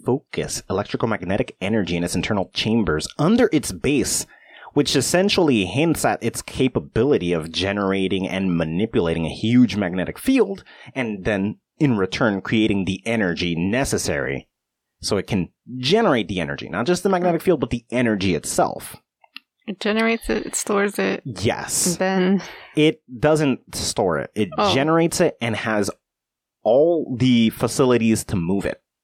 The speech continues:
Speaker 1: Now, this is where it gets interesting because it was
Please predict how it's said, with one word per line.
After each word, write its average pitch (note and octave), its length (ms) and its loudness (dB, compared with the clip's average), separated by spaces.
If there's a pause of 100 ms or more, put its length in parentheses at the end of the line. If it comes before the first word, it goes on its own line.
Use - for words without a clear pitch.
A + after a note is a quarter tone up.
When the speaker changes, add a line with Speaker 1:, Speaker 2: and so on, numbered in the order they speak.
(600)
Speaker 1:
Now, C#3 180 0
this E3 160 2
is D3+ 100 2
where A#2 120 4
it A2 60 0
gets G2 220 -2
interesting G2 680 0
because C#3+ 600 0 (360)
it F#3 80 4
was F#3 180 4